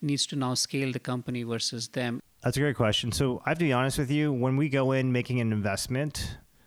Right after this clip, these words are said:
Speaker 2: we go in thinking that that founder is gonna be the C E O for quite a long period of time, and that we're gonna be able to support them through and maybe bring them C E O coaching, maybe,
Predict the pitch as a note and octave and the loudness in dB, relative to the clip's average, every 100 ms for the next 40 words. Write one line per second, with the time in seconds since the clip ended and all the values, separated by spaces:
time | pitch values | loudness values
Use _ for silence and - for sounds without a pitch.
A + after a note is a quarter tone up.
0 | _ _ _ C3 A#2 B2+ C3+ B2 B2+ A#2 | _ _ _ -4 0 2 2 2 2 2
1 | - A#2 B2+ A#2 A2 G#2+ A2+ A#2 - G#2+ | 0 -2 0 0 0 0 -4 -4 -4 -4
2 | B2+ D3 D3 - - - A#2+ B2 A2 A2 | -2 -2 -4 -8 -14 -6 -4 -2 -2 -2
3 | G#2 - A#2 A2+ G#2+ - G#2+ A#2 A2+ A2+ | -4 -4 -6 -4 -4 -6 -8 -6 -4 -4
4 | G#2+ - A2+ G#2 - A2 F#2+ F#2+ G2 A2 | -4 -6 -8 -6 -6 -4 -4 -6 -6 -4
5 | A2 G2+ A2+ A2 G#2 G#2 G2+ - - G#2 | -4 -2 -4 -4 -4 -4 -6 -8 -8 -8
6 | G#2 G#2 F#2 F#2+ - _ - - A2+ A2+ | -6 -6 -6 -8 -14 _ -20 -8 -4 -2
7 | G#2 F#2+ F#2+ F#2+ - - _ - G#2+ G#2+ | -2 -2 -4 -8 -12 -20 _ -6 -4 -2
8 | G#2 G2+ _ _ _ - A#2 A#2 G#2 - | -4 -6 _ _ _ -4 -2 -2 -4 -6
9 | A2 A2+ - G#2+ - G#2 G2 F#2 - - | -4 -4 -4 -6 -4 -6 -6 -10 -18 -20
10 | - A2+ A#2 A#2 A2 | -8 -2 0 0 0